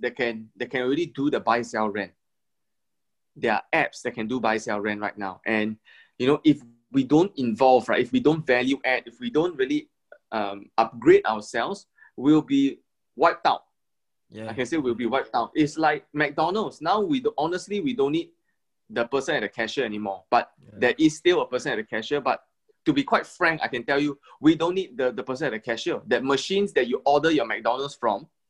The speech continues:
Speaker 1: is the cashier.
Speaker 2: Yeah, yeah.
Speaker 1: And real estate agents, we, if you only do buy, sell, rent, you are that cashier at McDonald's, all right? And that, you know, the robot or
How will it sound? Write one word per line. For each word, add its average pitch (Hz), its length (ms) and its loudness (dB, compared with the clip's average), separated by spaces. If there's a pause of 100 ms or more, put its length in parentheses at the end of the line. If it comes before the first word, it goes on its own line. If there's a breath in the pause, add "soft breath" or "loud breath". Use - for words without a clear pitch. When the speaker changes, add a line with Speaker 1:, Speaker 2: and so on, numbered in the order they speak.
(260)
Speaker 1:
is 139 200 2
the 120 80 0
cashier. 120 400 0 (1160)
Speaker 2:
Yeah, 120 220 -10
yeah. 110 240 -14 (880)
Speaker 1:
And 135 200 2
real 185 160 8
estate 180 200 0
agents, 151 440 -2
we, 135 240 -6 (320 soft breath)
if 156 200 6
you 156 140 6
only 180 160 6
do 165 160 6
buy, 139 180 4
sell, 139 240 -2
rent, 120 320 -4
you 117 120 -2
are 107 140 2
that 113 240 -4 (120)
cashier 135 400 -2
at 110 140 -2
McDonald's, 107 640 -6
all 98 100 0
right? 113 220 0
And 110 260 -2
that, 107 280 -2
you 113 120 -10
know, 117 240 -6
the 110 100 0
robot 135 720 4
or 110 200 -4